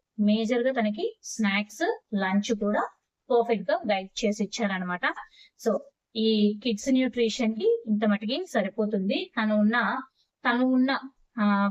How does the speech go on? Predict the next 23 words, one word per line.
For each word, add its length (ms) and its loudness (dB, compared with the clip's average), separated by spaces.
పారామీటర్స్ 840 0
and 200 0
తన 100 0
హ్యాబిట్స్ 520 -2
ని 100 2
బేస్ 400 0
చేసుకుని 420 0
ఇంత 160 2
మటుకైతే 600 0
సరిపోతుంది 520 2
అనమాట. 220 0
తన 260 -2
ఏజ్ 360 -2
కూడా 200 2
చిన్న 140 2
పాప 260 0
కాబట్టి, 640 -4
so, 200 4
ఆ, 120 4
దీన్ని 240 0
ఇచ్చే 220 0
ప్రాసెస్ 560 0
లో 140 0